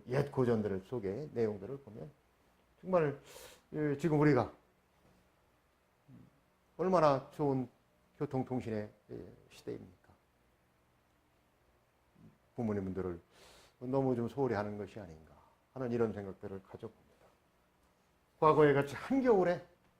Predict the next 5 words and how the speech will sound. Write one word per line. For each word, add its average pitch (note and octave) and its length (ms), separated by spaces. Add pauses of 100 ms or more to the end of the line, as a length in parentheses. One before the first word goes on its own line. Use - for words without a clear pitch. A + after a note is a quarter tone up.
(240)
그 A#3 640 (120)
두꺼운 G3+ 400
얼음을 E3 420
깨고 C#3+ 460 (480)
몸을 G#3 560